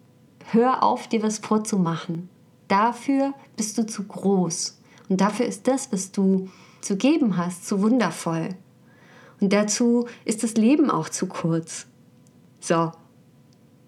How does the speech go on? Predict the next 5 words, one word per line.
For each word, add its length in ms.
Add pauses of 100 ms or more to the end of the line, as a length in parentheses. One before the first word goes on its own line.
(680)
das 180
war's. 460 (1500)
Keep 520
on 540
growing. 720